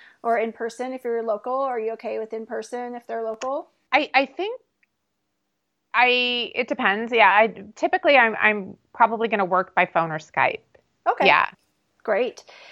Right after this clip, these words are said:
Speaker 1: And you're not at a center right now. You're doing
Speaker 2: No,
Speaker 1: them
Speaker 2: yeah.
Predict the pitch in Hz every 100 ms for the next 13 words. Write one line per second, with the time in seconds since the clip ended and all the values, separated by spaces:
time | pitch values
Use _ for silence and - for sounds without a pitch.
0 | - 240 240 240 269 269 262 247 247 226
1 | 220 226 220 208 196 202 - 190 165 101
2 | - _ 233 233 294 311 302 302 302 285
3 | - 262 269 302 302 294 294